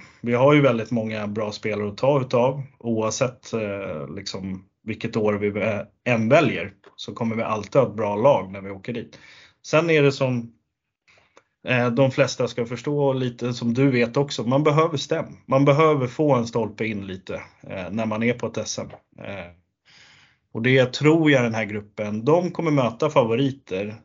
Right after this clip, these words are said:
som kommer falla. Eh, för att de kommer göra det jobbigt för många lag, helt enkelt.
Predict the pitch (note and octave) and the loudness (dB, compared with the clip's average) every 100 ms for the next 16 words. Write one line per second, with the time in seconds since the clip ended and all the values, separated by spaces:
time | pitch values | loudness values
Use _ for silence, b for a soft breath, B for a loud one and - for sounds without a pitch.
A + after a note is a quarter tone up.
0 | _ - - A2 G#2 G2+ C3 A2+ G2+ F#2+ | _ -12 -6 -6 -4 0 0 0 -4 -6
1 | - F#2+ G#2 - _ _ _ _ _ - | -6 -6 -8 -12 _ _ _ _ _ -18
2 | G2+ D2+ C#2 C2+ B1+ _ _ - - _ | -14 -14 -16 -20 _ _ _ -12 -12 _
3 | _ _ C2+ G2+ C3+ C#3+ C#3 A2+ G2+ G2+ | _ _ -10 -4 -2 2 2 2 -2 -4
4 | B2 G#2 G#2 A#2 - - A2 G#2+ F#2+ F#2+ | -4 -4 -6 -8 -8 -10 -8 -6 -6 -8
5 | F#2+ D#2 B1 _ _ - F#2 - C#2 - | -6 -8 -12 _ _ -14 -14 -12 -16 -18